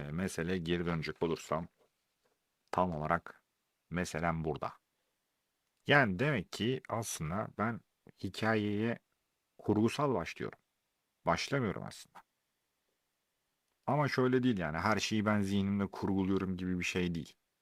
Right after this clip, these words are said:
Böyle bir saçmalık, e, söylemeyeceğim tabii ki yani.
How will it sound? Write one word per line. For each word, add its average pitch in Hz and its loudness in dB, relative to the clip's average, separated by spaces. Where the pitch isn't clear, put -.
Böyle 95 2
bir 92 -4
saçmalık, 87 -6
e, 80 -2
söylemeyeceğim 131 2
tabii - -20
ki - -20
yani. - -20